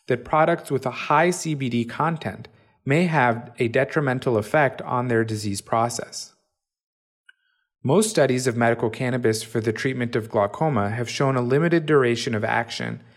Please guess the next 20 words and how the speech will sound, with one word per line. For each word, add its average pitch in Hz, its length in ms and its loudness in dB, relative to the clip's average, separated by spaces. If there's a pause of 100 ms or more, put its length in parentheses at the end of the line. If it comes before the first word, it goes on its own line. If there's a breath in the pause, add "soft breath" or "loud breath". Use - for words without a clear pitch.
(280 soft breath)
and 123 140 0
associated 123 720 2
systemic 110 500 -4
effects, - 640 -4 (500)
including 123 560 0
euphoria 135 760 4 (120)
and 113 240 -4
hypotension. 107 840 -4 (1160)
Because 175 300 2
of 208 120 4
these 127 200 2
issues, 110 540 0 (340 soft breath)
several 165 460 2
esteemed 139 580 -4
medical 120 340 -2
societies 117 800 -2
have 110 180 -10
taken 147 360 0
the 165 80 2
position 107 680 -4